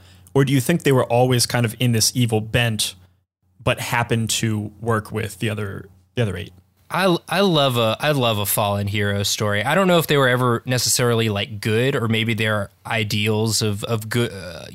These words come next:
Speaker 2: their ideals didn't maybe necessarily line up with the, the fantasy alignment chart, good and evil. 'Cause, like,
Speaker 1: Mm-hmm.
Speaker 2: typically, you know, warriors of, of nature tend to skew more neutral. As again, we're talking,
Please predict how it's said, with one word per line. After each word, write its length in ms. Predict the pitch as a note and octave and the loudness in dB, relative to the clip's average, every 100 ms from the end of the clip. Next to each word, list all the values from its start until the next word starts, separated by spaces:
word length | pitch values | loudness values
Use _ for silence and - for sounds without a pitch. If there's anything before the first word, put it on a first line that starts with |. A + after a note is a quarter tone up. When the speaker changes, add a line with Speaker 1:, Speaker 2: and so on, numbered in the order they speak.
| B2 | -12
Speaker 2:
their 240 | A#2+ C3 B2+ | -2 2 4
ideals 500 | A#2+ A#2 A#2 A2+ G2+ | 2 2 2 2 -2
didn't 480 | - A2 A2 - G#2+ | -2 -2 -4 -6 -6
maybe 320 | A2+ A2 G#2+ | -4 -2 -2
necessarily 680 | A2 - - A2+ G#2+ G#2+ G#2 | -2 0 0 0 0 0 0
line 300 | G#2 G2+ G2+ | 0 0 -2
up 180 | G2+ | -4
with 160 | G#2 G2+ | -6 -6
the, 300 | G#2 G2 G2+ - - _ _ - | -4 -4 -6 -12 -20 _ _ -6
the 100 | A2+ | -4
fantasy 680 | - B2+ A#2 A#2+ - A#2 A2 | 0 0 0 -2 -2 -2 -2
alignment 560 | G#2+ G2+ G#2 G#2+ G#2 | -2 -2 -2 -2 -2
chart, 420 | - A#2 G#2+ A2 | -2 -2 -2 -4
good 180 | A2 A2+ | -2 -2
and 120 | G#2+ | 0
evil. 400 | G#2 A2+ B2+ C3 | -2 -2 -2 -2
'Cause, 200 | - A#2 | -2 -4
like, 120 | A2 A#2+ | 0 0
Speaker 1:
Mm-hmm. 80 | |
Speaker 2:
typically, 760 | A2 A2 C3 - B2+ A2+ A2 G#2 - - - - | 2 0 -2 -2 -2 0 -2 -6 -16 -20 -20 -12
you 140 | B2 | -8
know, 160 | A2+ A#2+ | -8 -8
warriors 720 | A#2+ B2+ C#3 C3+ B2+ A#2+ A2 | -6 0 2 4 2 2 2
of, 260 | G#2+ G2+ A2 | 0 -2 -6
of 220 | A2+ G#2+ | -4 0
nature 760 | A2 G#2+ - A2+ G2+ F#2+ G2 - | 0 0 0 0 0 -2 -4 -8
tend 200 | - A#2 | -6 -4
to 80 | G#2 | -2
skew 400 | - - A2+ G#2 | -2 -2 0 0
more 240 | G2+ G2 G2+ | 0 0 0
neutral. 420 | C#3+ D#3 A2 G2+ | 0 0 -2 -2
As 180 | G2 - | -4 -4
again, 260 | G#2 G2+ | -4 -4
we're 80 | G2 | -4
talking, 460 | G2 G2+ G2 G2 | -6 -8 -6 -8